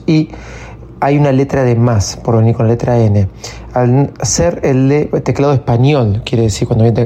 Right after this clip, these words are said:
viene con la letra N. Al ser, em, más chico el teclado,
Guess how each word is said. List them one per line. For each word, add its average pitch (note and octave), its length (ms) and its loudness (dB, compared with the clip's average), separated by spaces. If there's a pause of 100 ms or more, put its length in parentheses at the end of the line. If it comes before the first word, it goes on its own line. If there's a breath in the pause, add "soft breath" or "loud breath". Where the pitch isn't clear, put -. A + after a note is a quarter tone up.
(140)
viene A#2+ 200 2
con A#2 120 4
la A2+ 60 4
letra A#2 320 -2
N. G#2+ 400 2 (840 loud breath)
Al C3 160 -2
ser, D#3 340 -2
em, A2+ 600 2 (640)
más C3 300 2
chico F#3+ 280 -2
el B2 100 0
teclado, B2 560 0